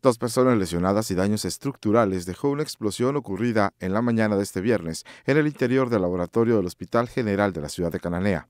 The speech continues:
La causa de la explosión fue debido a la acumulación de gas L P en una campana, lo que indica que esto ocurrió debido a un descuido humano o por desconocimiento.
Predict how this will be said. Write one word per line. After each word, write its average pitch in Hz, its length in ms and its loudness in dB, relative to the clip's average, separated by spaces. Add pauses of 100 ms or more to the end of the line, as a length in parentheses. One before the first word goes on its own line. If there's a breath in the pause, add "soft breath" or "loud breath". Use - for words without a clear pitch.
(420 loud breath)
La 90 100 -6
causa 101 360 -2
de 101 60 -4
la 101 60 -4
explosión 120 440 -2
fue 113 160 -2
debido 101 300 0
a - 20 0
la 82 80 -2
acumulación 98 540 -4
de 101 80 -2
gas 95 200 -4
L 92 140 -6
P 127 240 -2 (260 soft breath)
en 104 140 2
una 117 160 0
campana, 101 560 2
lo 90 140 -6
que 104 100 -6
indica 117 280 -4
que 120 120 -4
esto 117 160 -2
ocurrió 120 420 0
debido 110 380 -2
a - 20 4
un 110 80 2
descuido 107 400 -2
humano 104 380 0
o 95 100 -2
por 101 220 -4
desconocimiento. 101 880 -4